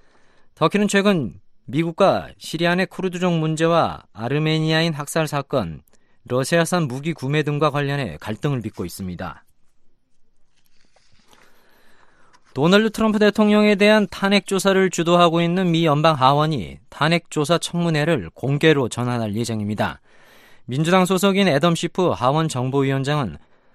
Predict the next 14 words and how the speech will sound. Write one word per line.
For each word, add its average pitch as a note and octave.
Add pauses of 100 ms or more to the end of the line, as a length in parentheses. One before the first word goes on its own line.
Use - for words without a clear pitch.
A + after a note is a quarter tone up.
(120)
다음 D3
주부터 D#3+
공개 C#3+
청문회를 E3
시작한다고 C3
어제 A#2
밝혔습니다. G2+ (800)
시프 F#3
위원장은 G3
오는 D#3+
십삼 F#3+
일로 F#3+
예정된 F3
청문회엔 E3+